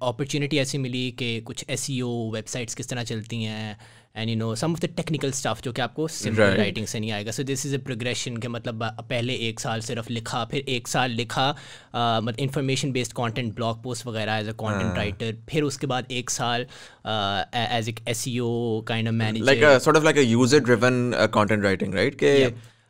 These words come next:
Speaker 1: Uh,
Speaker 2: ल-, लिखना तो ईजी है, but यूजर क्या पढ़ना चाहता है, उसके
Speaker 1: Exactly।
Speaker 2: around किस तरह लिखा
Speaker 1: Exactly।
Speaker 2: जाए।
Speaker 1: And how are we going to, uh, rank ourselves on Google?
Speaker 2: Right।
Speaker 1: So that is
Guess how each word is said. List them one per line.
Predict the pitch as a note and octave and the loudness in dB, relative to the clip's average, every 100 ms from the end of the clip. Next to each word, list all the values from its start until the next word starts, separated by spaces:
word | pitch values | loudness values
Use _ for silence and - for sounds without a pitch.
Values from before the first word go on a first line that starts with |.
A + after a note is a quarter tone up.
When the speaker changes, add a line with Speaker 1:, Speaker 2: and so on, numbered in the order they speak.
| - | -2
Speaker 1:
Uh, | |
Speaker 2:
ल-, | C3 B2 A2+ | 0 0 -2
लिखना | G#2 B2+ A#2+ D#3 | 2 4 6 4
तो | D3+ | 6
ईजी | C#3+ C3 C#3+ D3 | 6 6 6 8
है, | C3+ | 8
but | C#3 C#3 - D#2+ | 8 4 2 -12
यूजर | A2+ G#2 B2+ B2+ E3+ | -4 4 6 8 6
क्या | D3+ D#3+ D#3+ | 6 6 6
पढ़ना | D#3+ C3 C#3 F#3+ | 6 2 6 6
चाहता | G3 C#3+ B2 B2+ | 8 6 8 8
है, | A#2+ B2+ | 10 8
उसके | B2+ A2+ C3 | 8 8 8
Speaker 1:
Exactly। | C3 F#2+ | 8 8
Speaker 2:
around | A2+ A#2 E3 F3 | 8 10 10 8
किस | D4 - | 4 2
तरह | A#2 | 2
लिखा | G#2 | 0
Speaker 1:
Exactly। | A#2+ G#2+ F#2 | 2 0 2
Speaker 2:
जाए। | A#2 | 0
Speaker 1:
And | C#3 | 0
how | C#3 D3 | 2 4
are | D3 | 4
we | C#3 C3+ | 2 0
going | C3+ C3+ C#3 | -2 -2 -2
to, | C3+ D3 E3+ | 0 0 -2
uh, | A#2+ A#2 A2+ A2 G#2 A2 - A#2 | -2 0 2 0 -2 -10 -18 -6
rank | B2 A#2 A2+ A2+ | -2 0 -2 -2
ourselves | A#2+ G#2+ A#2+ A2+ | -4 -2 -2 -2
on | G#2+ G#2 | -2 -4
Google? | F#2+ D#2 C#2+ - G#2 | -6 -8 -12 -10 4
Speaker 2:
Right। | G#2 G2+ B2+ | 4 4 -2
Speaker 1:
So | A2 | -2
that | B2 A#2+ | -2 0
is | A#2+ | -4